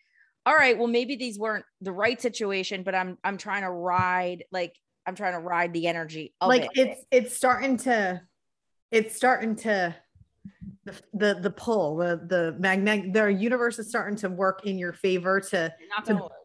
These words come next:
Speaker 2: to, no, it, it is. It's bringing people
Speaker 1: Oh, here's one.
Speaker 2: and, like, but, like, sometimes it's, it's gonna take a minute. It's gonna take a minute until
Speaker 1: Right.
Speaker 2: it's gonna be, like, that, that right person. But 'cause that's what it does. It throws, when you're, when you're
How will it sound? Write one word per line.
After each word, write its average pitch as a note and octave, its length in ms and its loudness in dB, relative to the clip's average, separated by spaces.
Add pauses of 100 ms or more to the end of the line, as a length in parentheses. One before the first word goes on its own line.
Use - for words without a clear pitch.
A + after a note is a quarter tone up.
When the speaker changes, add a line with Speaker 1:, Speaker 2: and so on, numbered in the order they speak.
(520)
Speaker 2:
to, B3 60 6
no, C4 280 6
it, G3+ 160 -2
it C4 100 4
is. C#4+ 220 4
It's G#3 160 0
bringing C#4+ 420 4
people E4+ 560 0 (440)
Speaker 1:
Oh, F3+ 60 -20
here's F#3 220 -20
one. - 160 -20
Speaker 2:
and, C4+ 160 6
like, A#3+ 260 4
but, C4+ 140 6
like, C4+ 160 4
sometimes C4 440 0
it's, B3 240 0
it's A#3 160 0
gonna E4 180 -4
take G#4 260 2
a B3 40 2
minute. D3+ 300 -4
It's - 80 -20
gonna B3+ 180 -2
take C4+ 220 0
a D#4 60 0
minute A#3 220 2
until G#3+ 340 4
Speaker 1:
Right. G#3 80 -2 (180)
Speaker 2:
it's G#3 220 0
gonna A3 160 0
be, G#3+ 160 0
like, F#3 260 -4
that, F#3+ 240 0 (120)
that G3+ 340 0
right G3+ 240 0
person. G#3+ 340 -2
But G3+ 200 -4 (440)
'cause C4+ 100 4
that's D#4 200 6
what D#4+ 100 2
it C#4+ 80 2
does. D#4+ 220 4
It G#3+ 160 -4
throws, B3+ 500 0 (180)
when A#3 200 2
you're, A3+ 340 0
when A3 160 0
you're A3+ 160 0